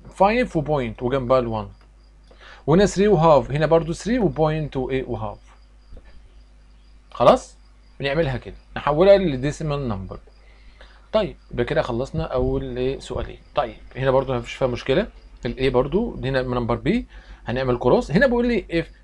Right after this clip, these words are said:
two over eleven equals four over x، then x equals،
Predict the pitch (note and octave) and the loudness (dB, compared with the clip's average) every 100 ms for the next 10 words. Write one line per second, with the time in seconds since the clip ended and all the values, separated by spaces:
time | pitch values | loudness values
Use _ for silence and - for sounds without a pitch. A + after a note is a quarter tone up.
0 | - A#3+ - E3 D3 C3+ C3+ D3+ F3+ D#3 | -4 -2 2 2 2 -2 -4 -2 -2 -2
1 | - C3+ B2 B2 C#3+ D3+ C3 A#2+ C3+ D3+ | -4 -4 -4 -6 -4 -4 -2 -4 -4 -8
2 | D3 C#3 C3 A#2 - - A#2 E3 G3+ | -8 -12 -10 -12 -10 -12 -4 -4 -4